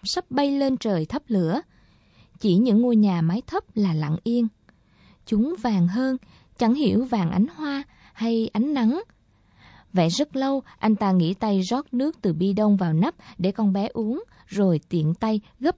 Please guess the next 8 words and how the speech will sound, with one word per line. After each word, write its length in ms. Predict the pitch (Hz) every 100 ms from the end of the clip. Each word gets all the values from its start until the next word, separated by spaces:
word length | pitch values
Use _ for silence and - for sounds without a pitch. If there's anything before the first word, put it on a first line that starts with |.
| -
luôn 300 | 247 262 254
cho 140 | 233
nó 220 | 202 196
cái 160 | 247 285
mũ 200 | 254 175 214
giấy. 280 | 220 285 427 _ _ _ _ _ _ -
Anh 120 | 214
hỏi, 400 | 202 165 196